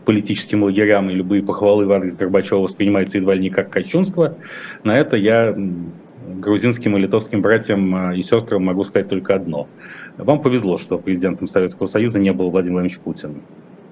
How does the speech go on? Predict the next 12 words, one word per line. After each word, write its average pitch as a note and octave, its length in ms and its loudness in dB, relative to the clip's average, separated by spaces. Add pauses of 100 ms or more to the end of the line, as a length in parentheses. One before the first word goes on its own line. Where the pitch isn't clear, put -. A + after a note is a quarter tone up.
(1080)
Насилие B2+ 400 4
было A2 140 0
бы G2+ 100 -2
совсем G#2+ 340 0
на G2+ 80 0
другом G#2 300 2
уровне, A2 320 4
и G2 40 2
неизвестно, F#2+ 440 0
чем F2+ 180 -4
закончилось E2+ 480 -4
бы. D2+ 220 -10